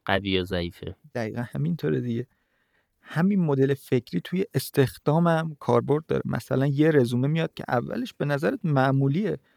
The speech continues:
Speaker 2: پس میگی احتمال موفق بودنش کمه. بعد یه تخ-، تست تخصصی خیلی قوی می‌ده و اون تست یه شاهد قویه این که مبنی بر این که احتمال موفقیتش بالاست،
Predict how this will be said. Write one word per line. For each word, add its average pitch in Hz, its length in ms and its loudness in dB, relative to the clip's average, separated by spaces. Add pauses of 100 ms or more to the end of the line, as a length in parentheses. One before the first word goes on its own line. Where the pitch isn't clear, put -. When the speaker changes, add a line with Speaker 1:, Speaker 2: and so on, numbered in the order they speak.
(280)
Speaker 2:
پس 123 220 -6
میگی 127 200 -2
احتمال 127 520 0
موفق 143 560 0
بودنش 151 520 -4
کمه. 127 340 -2 (200)
بعد 143 220 -2
یه 139 220 2
تخ-، 139 500 -2
تست 151 240 0
تخصصی 135 760 -2
خیلی 123 340 2
قوی 123 340 2 (100)
می‌ده 190 480 4
و 156 320 0 (280)
اون 160 180 -4
تست - 280 -4
یه 190 80 0
شاهد 151 480 2
قویه 196 520 0
این 208 180 -2 (140)
که - 200 0 (120)
مبنی 156 280 0
بر 208 120 2
این 208 100 0
که 208 200 0
احتمال 160 420 0
موفقیتش 180 840 0
بالاست، 170 520 2